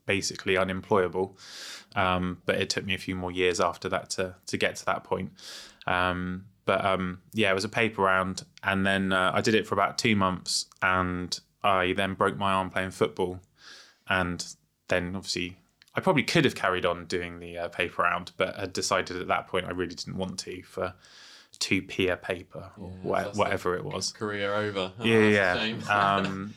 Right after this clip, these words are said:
Speaker 1: but, um, so yeah, that was, it was a, it was a paper round.
Speaker 2: Fantastic. Yeah, I think a lot of people do, um, do that as their first job, don't they? I,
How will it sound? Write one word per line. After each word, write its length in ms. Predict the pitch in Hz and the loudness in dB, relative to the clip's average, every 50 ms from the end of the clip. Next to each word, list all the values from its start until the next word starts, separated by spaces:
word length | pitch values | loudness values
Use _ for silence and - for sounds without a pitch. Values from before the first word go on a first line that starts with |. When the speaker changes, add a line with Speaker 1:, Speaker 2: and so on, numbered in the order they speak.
| - - | -18 0
Speaker 1:
but, 200 | - 110 104 95 | 2 2 4 4
um, 400 | 110 107 104 104 101 98 101 101 - _ | 4 2 2 2 -2 -6 -8 -12 -12 _
so 160 | - - 123 | -2 0 4
yeah, 240 | 120 120 113 104 95 - - - - - | 4 6 4 4 2 -2 -12 -20 -4 0
that 160 | 110 95 90 | 2 2 2
was, 180 | 98 98 95 - | 2 0 2 2
it 160 | 101 101 95 | 2 2 2
was 140 | 98 95 - | 0 -2 -2
a, 100 | 104 95 - _ - - | -4 -4 -6 _ -14 -4
it 140 | - 110 95 | -4 -2 -2
was 100 | 101 98 | -2 -6
a 60 | 98 | -8
paper 340 | - - 110 98 95 - 95 | -8 -6 -6 -6 -6 -6 -4
round. 320 | 90 92 92 92 92 - - _ _ _ _ _ _ _ _ _ | -4 -4 -4 -6 -10 -16 -20 _ _ _ _ _ _ _ _ _
Speaker 2:
Fantastic. 640 | 95 92 92 - 104 107 - - - 92 - - | -18 -18 -14 -14 -14 -14 -14 -10 -10 -10 -8 -4
Yeah, 180 | 117 117 117 117 | -4 -2 -2 -2
I 40 | 117 | -4
think 200 | - 165 160 147 | -4 -6 -4 -4
a 80 | 135 | -2
lot 140 | 117 123 131 | -2 -2 -2
of 120 | 127 - - | -2 -6 -8
people 280 | 117 110 107 107 101 | -8 -8 -8 -8 -12
do, 400 | 92 - 107 104 104 104 101 98 101 - - - | -10 -8 -6 -6 -6 -8 -10 -12 -16 -18 -14 -12
um, 580 | 98 95 95 95 95 95 95 95 95 98 - - - | -10 -10 -8 -10 -10 -12 -12 -14 -16 -18 -20 -12 -10
do 140 | 113 110 | -8 -8
that 120 | 107 104 90 | -6 -8 -10
as 80 | 92 92 | -10 -12
their 100 | - 95 | -14 -8
first 320 | - 104 98 95 - - | -6 -6 -6 -6 -8 -8
job, 180 | - 120 107 - | -8 -8 -8 -8
don't 160 | 113 110 92 | -10 -10 -8
they? 200 | 87 87 87 87 92 | -8 -10 -12 -6 -6
I, 160 | 95 - | -6 -6